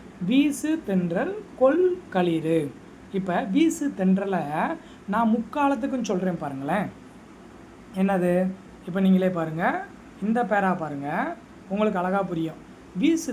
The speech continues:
தென்றலை வீசிய காற்று, அதாவது தென்றல்னா காற்று, உங்களுக்கு நல்லா தெரியும். அப்ப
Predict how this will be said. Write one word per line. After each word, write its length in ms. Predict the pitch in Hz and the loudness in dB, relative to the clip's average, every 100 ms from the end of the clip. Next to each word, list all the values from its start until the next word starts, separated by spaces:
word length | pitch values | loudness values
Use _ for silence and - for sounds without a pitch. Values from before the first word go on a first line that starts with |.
| 185 | -2
தென்றலை 420 | 175 165 147 143 160 240 359 370 - - - 160 | -2 -2 -4 -4 -2 -2 -4 -8 -16 -20 -14 -4
வீசிய 460 | 220 294 285 269 262 190 | 0 0 0 0 0 0
காற்று, 400 | 165 147 160 185 277 359 - - - - 170 | -4 -4 -2 2 2 0 -10 -20 -20 -8 0
அதாவது 220 | 214 196 | 0 2
தென்றல்னா 440 | 202 214 226 180 226 233 | 0 0 0 0 -2 -2
காற்று, 280 | 160 160 151 - 185 | -4 -4 -10 -6 2
உங்களுக்கு 260 | 196 190 175 | 2 2 0
நல்லா 160 | 165 185 175 | -2 -2 -4
தெரியும். 260 | 160 160 - 165 | -6 -6 -8 -8
அப்ப 200 | 160 | -4